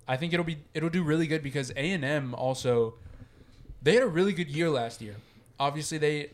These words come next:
they should have, they should have gotten into the college playoffs, which kinda made me bitter that they put in, um, I forgot what team it was, over, over A and M, which was stupid because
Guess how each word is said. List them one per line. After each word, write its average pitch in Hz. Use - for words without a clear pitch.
they 151
should 170
have, 143
they 143
should 190
have 147
gotten 143
into 135
the 120
college 127
playoffs, 123
which 131
kinda 135
made 135
me 127
bitter 120
that 120
they 127
put 127
in, 123
um, 113
I -
forgot 143
what 123
team 123
it 117
was, 113
over, 123
over 135
A 127
and 123
M, 110
which 127
was 127
stupid 131
because 120